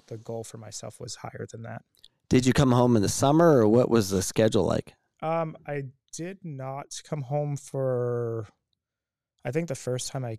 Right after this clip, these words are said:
Speaker 1: came home, I think I came home, I think after a year and a half was the first time.
Speaker 2: Oh, jeez.
Speaker 1: Yeah. And then, um, like I said, so I got to come home once,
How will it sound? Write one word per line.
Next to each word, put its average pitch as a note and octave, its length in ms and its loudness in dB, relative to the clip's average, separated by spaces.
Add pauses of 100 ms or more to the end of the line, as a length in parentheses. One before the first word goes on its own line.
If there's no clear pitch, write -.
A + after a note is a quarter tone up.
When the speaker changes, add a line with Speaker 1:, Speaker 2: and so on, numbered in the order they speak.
Speaker 1:
came A#2+ 320 -10 (140)
home, B2 920 -8 (1800)
I D3+ 80 -4
think G3 160 -10
I E3+ 60 -8
came D#3 200 -12
home, C#3+ 420 -10 (960)
I B2+ 40 -6
think C3 220 -8
after C3 280 -10
a B2 60 -12
year A#2+ 200 -8
and A#2+ 100 -8
a A2+ 40 -14
half A#2 420 -12 (320)
was B2+ 120 -10
the B2 80 -8
first - 300 -8
time. B2 180 -10
Speaker 2:
Oh, D3 140 4
jeez. - 480 -4 (160)
Speaker 1:
Yeah. A#2 300 -12 (180)
And C3 160 -6
then, B2+ 260 -6 (160)
um, A2 520 -8
like B2 80 -10
I - 20 -12
said, A2+ 320 -10
so - 140 -8
I B2 40 -6
got B2 200 -4
to - 100 -18
come B2+ 160 -10
home B2 260 -8
once, A#2+ 600 -8